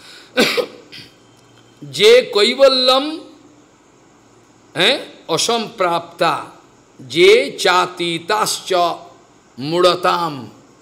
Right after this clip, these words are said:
যারা মূঢ়, যারা মূঢ়তা, বোঝা গেল? যারা মূঢ়তাকে কাটিয়ে উঠেছে, যারা মূঢ়তা একেবারে, একেবারে মূর্খতাকে একটু কাটিয়ে উঠেছে। কিন্তু এখনও কৈবল্য,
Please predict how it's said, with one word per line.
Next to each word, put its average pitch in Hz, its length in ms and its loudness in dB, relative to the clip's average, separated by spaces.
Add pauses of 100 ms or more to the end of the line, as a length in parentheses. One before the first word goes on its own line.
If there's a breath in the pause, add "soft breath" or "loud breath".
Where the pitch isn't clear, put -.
(400 soft breath)
যারা 190 340 0
মূঢ়, 226 420 4 (680)
যারা 202 320 2
মূঢ়তা, 196 640 2 (880)
বোঝা 170 160 2
গেল? 143 200 -2 (720)
যারা 185 280 2
মূঢ়তাকে 269 640 2
কাটিয়ে 254 340 -4
উঠেছে, 139 380 -6 (840)
যারা 196 260 0
মূঢ়তা 226 720 -2
একেবারে, 202 420 -6
একেবারে 190 380 -6
মূর্খতাকে 226 680 0
একটু 233 220 -2
কাটিয়ে 175 300 -6
উঠেছে। - 300 -20 (1400)
কিন্তু 320 260 2
এখনও 247 420 0
কৈবল্য, 220 680 2